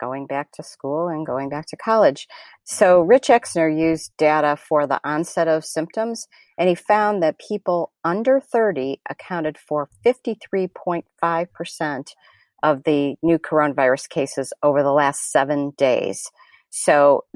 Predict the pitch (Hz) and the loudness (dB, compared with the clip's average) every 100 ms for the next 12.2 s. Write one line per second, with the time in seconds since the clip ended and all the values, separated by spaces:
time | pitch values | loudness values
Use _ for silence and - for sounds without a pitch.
0 | - 175 185 196 202 - 190 151 185 - | -2 0 2 4 2 4 2 4 0 -2
1 | - 156 165 185 160 - 131 156 170 175 | -4 -4 -2 2 2 0 -4 -4 -4 -4
2 | 156 139 131 - 127 131 _ _ _ - | -4 -4 -6 -6 -8 -8 _ _ _ -2
3 | 160 156 147 - 156 - - 139 - 156 | 0 0 -6 -6 -6 -6 -8 -8 -4 -4
4 | 147 - 147 151 139 - 139 - - 240 | -4 -8 -8 -6 -8 -6 -6 -4 0 2
5 | 214 208 - 180 180 170 165 165 - _ | 2 2 0 0 2 2 2 0 -6 _
6 | _ _ _ - 233 269 277 226 180 180 | _ _ _ -4 2 4 6 4 4 2
7 | 175 175 180 160 151 151 147 - _ - | 2 0 0 0 0 0 0 -2 _ -2
8 | 156 156 143 147 143 151 147 135 135 - | -2 -2 -4 -4 -6 -8 -6 -4 -6 -6
9 | 139 - 135 147 123 - - 143 - 131 | -8 -6 -8 -6 -6 -6 -4 -6 -2 -2
10 | 131 - 151 135 139 - - - - 135 | -2 -2 -2 0 -4 -4 -12 -14 -8 -6
11 | 131 - 143 139 131 120 120 127 - - | -6 -2 0 2 0 -2 -4 -8 -4 2
12 | 147 143 | 4 2